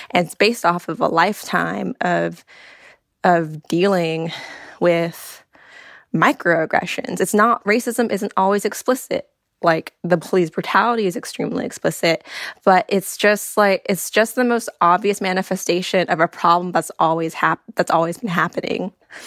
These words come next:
I'm really inspired, but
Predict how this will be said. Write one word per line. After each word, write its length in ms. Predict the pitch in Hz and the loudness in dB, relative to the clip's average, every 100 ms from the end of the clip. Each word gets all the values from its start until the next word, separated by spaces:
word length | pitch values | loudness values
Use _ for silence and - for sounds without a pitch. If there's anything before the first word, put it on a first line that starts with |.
| - - - | -14 -8 2
I'm 240 | 214 254 | 4 4
really 240 | 269 262 220 | 2 2 0
inspired, 880 | 185 - 185 196 233 262 269 277 - _ _ _ _ | -2 0 4 4 4 0 0 -2 -8 _ _ _ _
but 160 | 196 | 2